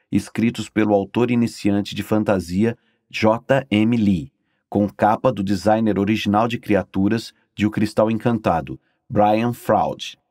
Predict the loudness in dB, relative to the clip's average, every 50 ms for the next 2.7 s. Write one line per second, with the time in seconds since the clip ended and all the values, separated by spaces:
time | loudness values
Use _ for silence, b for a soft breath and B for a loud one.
0 | _ _ _ _ _ _ _ _ _ _ _ _ _ _ -16 -6 -4 -4 -2 -2
1 | -2 0 0 -2 -2 -2 -2 -2 0 0 -2 -4 -2 0 0 0 0 0 0 0
2 | 0 0 -2 -4 -6 -4 -4 -2 -2 0 0 0 -2